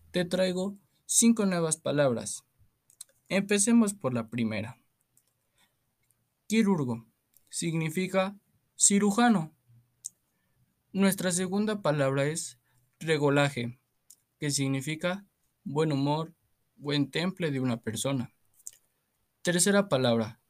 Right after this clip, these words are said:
satis, vacación, es usada especialmente en estudiantes. Nuestra cuarta palabra,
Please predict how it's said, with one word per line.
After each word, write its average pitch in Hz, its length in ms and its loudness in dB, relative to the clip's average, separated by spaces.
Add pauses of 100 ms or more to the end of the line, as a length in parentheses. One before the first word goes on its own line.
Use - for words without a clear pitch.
(480)
satis, - 800 2 (560)
vacación, 165 920 -4 (360)
es 226 300 2
usada 208 360 2
especialmente 160 880 -4
en 156 120 -4
estudiantes. 156 800 -4 (1080)
Nuestra 165 380 -2
cuarta 202 500 0
palabra, 131 520 -2